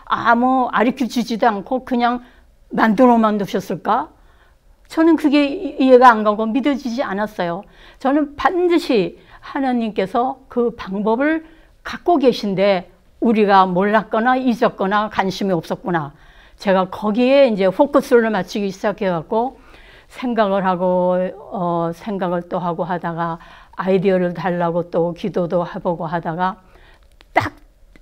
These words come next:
떠오른 지혜가 갓난애기 있죠.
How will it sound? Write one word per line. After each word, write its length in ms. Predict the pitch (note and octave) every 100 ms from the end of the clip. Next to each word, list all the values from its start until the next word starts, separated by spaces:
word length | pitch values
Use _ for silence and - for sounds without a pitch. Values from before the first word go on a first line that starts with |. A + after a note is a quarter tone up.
| _ _ -
떠오른 480 | D4 C4 G#3+ G#3+ G3+
지혜가 760 | - G#3 G3 F3+ E3 F3 D3+ - - _ _ _ _ _ _ _ _ _ _ - - -
갓난애기 600 | - D#4 E4+ D#4+ D#4 C4
있죠. 680 | G#3 - F3+ E3 F3+ F3 C3+